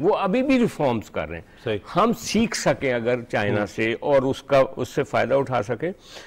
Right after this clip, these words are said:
Speaker 1: मैं समझता हूँ इस गवर्नमेंट की डायरेक्शन बहुत अच्छी है। और ये एक बैलेंस्ड, अ, फॉरेन पॉलिसी है। अभी आप देखें, दो हफ्ते पहले मियाँ साहब को भी पता होगा कि अमेरिकन, अ, जो वज़ीर ख़ारजा हैं, उनकी कॉल आई थी बिलावल भुट्टो को।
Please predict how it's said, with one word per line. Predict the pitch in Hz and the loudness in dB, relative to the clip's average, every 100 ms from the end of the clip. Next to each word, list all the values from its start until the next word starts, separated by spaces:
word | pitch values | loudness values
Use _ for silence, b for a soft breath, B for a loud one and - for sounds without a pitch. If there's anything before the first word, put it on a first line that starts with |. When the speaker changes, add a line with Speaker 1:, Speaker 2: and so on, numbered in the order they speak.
| B B | B B
Speaker 1:
मैं | 147 | 2
समझता | 165 190 202 196 | 4 4 2 4
हूँ | 214 | 4
इस | 202 - | 4 2
गवर्नमेंट | 131 131 135 156 160 | 2 4 6 4 0
की | - | -4
डायरेक्शन | 170 123 107 104 - 147 | -2 2 2 0 0 -2
बहुत | 101 104 101 | 0 -2 -2
अच्छी | 90 - 87 | -8 -10 -10
है। | 80 - B B B B | -10 -16 B B B B
और | 175 | 2
ये | 196 208 233 | 2 2 2
एक | 180 151 | 0 2
बैलेंस्ड, | 147 156 190 196 - 170 | 4 6 4 2 0 0
अ, | 165 165 160 - 131 | 2 4 2 -2 -10
फॉरेन | - 143 139 135 | 0 4 4 4
पॉलिसी | 135 107 98 - 95 | 2 0 -2 -6 -6
है। | 82 95 - - - | -6 -10 -20 -12 -2
अभी | 139 180 | 2 4
आप | 180 | 4
देखें, | 170 165 180 185 170 - b b 107 | 2 0 -2 -2 -4 -6 b b 2
दो | 156 170 | 4 4
हफ्ते | - 160 | 2 -2
पहले | 139 135 139 139 113 | 0 0 0 -2 -2
मियाँ | - 120 131 | -4 -4 -2
साहब | 139 139 131 | 0 0 -2
को | 139 143 | 0 -2
भी | 143 | 0
पता | 123 113 | -2 0
होगा | 120 113 113 | 0 2 -2
कि | 135 - 123 98 B B B - | -2 -2 -2 -4 B B B -6
अमेरिकन, | 110 120 131 131 165 170 170 | -2 2 0 0 0 2 0
अ, | 165 - 123 120 | -2 -4 -2 -2
जो | 113 123 120 - | 0 -2 -2 -8
वज़ीर | 120 107 123 131 | -6 -2 0 -2
ख़ारजा | - 117 110 127 | -2 -2 -2 -4
हैं, | 143 | -4
उनकी | 165 127 143 135 160 | -4 -2 -4 -2 -4
कॉल | - 127 131 | 0 0 2
आई | 127 117 | 0 -4
थी | 104 131 | -6 -6
बिलावल | 120 110 101 104 | -2 -2 -2 -4
भुट्टो | 92 87 85 | -8 -12 -14
को। | 73 82 | -14 -14